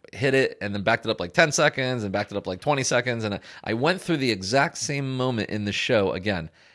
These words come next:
and nothing. It, it doesn't, it doesn't screw it up. It doesn't mess up again. It just keeps playing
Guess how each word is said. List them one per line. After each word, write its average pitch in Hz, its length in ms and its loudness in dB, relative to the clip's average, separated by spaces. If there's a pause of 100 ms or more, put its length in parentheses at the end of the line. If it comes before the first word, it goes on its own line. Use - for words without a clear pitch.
(260)
and 113 440 0
nothing. 110 580 -4
It, 117 220 -4
it 113 140 -2
doesn't, 113 360 0 (300)
it 98 100 -6
doesn't 113 320 -2 (560)
screw 135 380 2
it 107 80 6
up. 110 240 4
It 90 80 -10
doesn't 113 240 -2
mess 113 200 0
up 104 140 0
again. 98 480 2
It - 80 -8
just - 260 -8
keeps - 220 -10
playing 98 440 -2